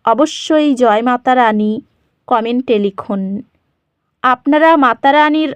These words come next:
আশীর্বাদ পাবেন, আপনাদের সকল মনোকামনা পূরণ হবে। আজকের মহাজাগতিক শক্তি পরামর্শ দেয় যে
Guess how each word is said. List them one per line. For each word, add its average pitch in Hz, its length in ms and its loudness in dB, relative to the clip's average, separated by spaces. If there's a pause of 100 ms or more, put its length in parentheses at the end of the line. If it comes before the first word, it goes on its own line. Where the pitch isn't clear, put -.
আশীর্বাদ 233 580 -2 (120)
পাবেন, 190 360 -2 (1000)
আপনাদের 269 500 0 (100)
সকল 262 440 0
মনোকামনা 220 840 -2 (440)
পূরণ 240 420 0
হবে। 190 440 -2 (1080)
আজকের 254 500 -2
মহাজাগতিক 285 920 0
শক্তি 294 460 -2
পরামর্শ 247 580 0 (160)
দেয় 233 300 2
যে 240 180 -2